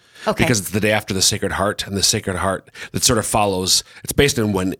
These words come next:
Speaker 2: um, Easter
Speaker 1: Sure.
Speaker 2: falls.
Speaker 1: That would make sense
Speaker 2: So,
Speaker 1: then.
Speaker 2: so
Speaker 1: I
Speaker 2: it's
Speaker 1: bet it was.
Speaker 2: possible. I don't know that there's a, a June eighth is a standing Marian feast. It may have been.
Speaker 1: I don't, I don't think it is, 'cause I
Speaker 2: Yeah.
Speaker 1: think I've looked at that and I'm like,
Speaker 2: You're like,
Speaker 1: "There's
Speaker 2: "There's
Speaker 1: no
Speaker 2: nothing
Speaker 1: Marian
Speaker 2: there?"
Speaker 1: feast
Speaker 2: Right.
Speaker 1: there."
Speaker 2: I bet that's what
Speaker 1: <laughs> So
Speaker 2: it was.
Speaker 1: confused.
Speaker 2: I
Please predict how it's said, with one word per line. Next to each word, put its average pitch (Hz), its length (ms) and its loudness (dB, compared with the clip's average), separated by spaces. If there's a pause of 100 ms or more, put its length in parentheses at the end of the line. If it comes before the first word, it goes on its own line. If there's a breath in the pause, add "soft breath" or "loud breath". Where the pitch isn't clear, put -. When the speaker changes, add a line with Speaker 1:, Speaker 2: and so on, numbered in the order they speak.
Speaker 2:
um, 87 400 -2
Easter 82 560 -2
Speaker 1:
Sure. 160 340 -2
Speaker 2:
falls. - 540 -2
Speaker 1:
That 180 140 -4
would 170 120 -4
make 156 180 -6
sense 156 200 2
Speaker 2:
So, 165 100 0
Speaker 1:
then. 156 240 -8 (220)
Speaker 2:
so - 140 -2
Speaker 1:
I - 20 0
Speaker 2:
it's 175 60 -2
Speaker 1:
bet 180 80 0
it 165 40 4
was. - 60 0
Speaker 2:
possible. 110 600 0 (440 loud breath)
I 98 40 -12
don't 131 160 2
know 98 140 2
that 92 160 -4
there's 82 260 -4
a, 78 160 -12 (400)
a 87 60 -10
June 101 300 0
eighth 92 240 -4
is 73 80 -6
a 80 60 -10
standing 82 760 -2 (240)
Marian 80 320 -6
feast. - 300 -10
It 73 80 -12
may 82 120 -6
have 78 120 -8
been. 73 260 -14 (120)
Speaker 1:
I 220 80 0
don't, 254 260 -2
I 240 120 0
don't 277 140 -2
think 208 200 -4
it 170 80 0
is, 160 180 0
'cause - 80 0
I - 60 2
Speaker 2:
Yeah. - 60 -2
Speaker 1:
think 233 120 0
I've 202 140 0
looked 190 240 -2
at 165 80 -6
that 160 100 0
and 156 100 -4
I'm 165 80 -2
like, 180 160 0
Speaker 2:
You're 508 100 0
like, 571 80 4
Speaker 1:
"There's 143 100 4
Speaker 2:
"There's - 100 6
Speaker 1:
no - 40 6
Speaker 2:
nothing 220 120 4
Speaker 1:
Marian 220 300 4
Speaker 2:
there?" 185 80 4
Speaker 1:
feast 247 280 2
Speaker 2:
Right. 285 80 4
Speaker 1:
there." 339 200 4
Speaker 2:
I - 80 4
bet 123 160 2
that's - 160 -2
what 101 100 0
Speaker 1:
<laughs> - 40 2
So - 80 0
Speaker 2:
it - 120 0
was. - 120 2
Speaker 1:
confused. 208 440 2
Speaker 2:
I - 20 -12